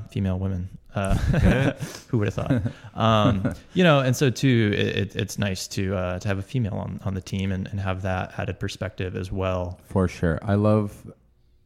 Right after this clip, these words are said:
Speaker 2: Linda because she is a philosophical pragmatist too. And I feel like
Speaker 1: Mm.
Speaker 2: that is such a cool, uh, you know, she has such a good perspective on stuff.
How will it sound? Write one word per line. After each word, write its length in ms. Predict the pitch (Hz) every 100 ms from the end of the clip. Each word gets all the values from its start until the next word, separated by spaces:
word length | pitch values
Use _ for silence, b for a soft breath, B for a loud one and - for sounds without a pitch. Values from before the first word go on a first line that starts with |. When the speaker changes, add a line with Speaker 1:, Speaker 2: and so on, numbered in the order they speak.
| _
Speaker 2:
Linda 420 | - 95 87 82 82
because 320 | 87 - 85
she 220 | - 90
is 120 | 80
a 60 | 80
philosophical 800 | - 82 82 - 80 78 - -
pragmatist 800 | - 78 78 - - - - -
too. 200 | 73 110 - -
And 120 | 85
I 120 | 82
feel 240 | - 85
like 100 | 85 104
Speaker 1:
Mm. 120 | 95
Speaker 2:
that 180 | 80 80
is 140 | 82
such 240 | - -
a 40 | 90
cool, 560 | - 92 82 82 82 - B B B B -
uh, 60 | 90 -
you 120 | 101
know, 140 | 82 80
she 160 | -
has 140 | 87 80
such 200 | 95 -
a 40 |
good 160 | - -
perspective 600 | 85 - 85 - 87 82
on 140 | 85
stuff. 520 | - - - - -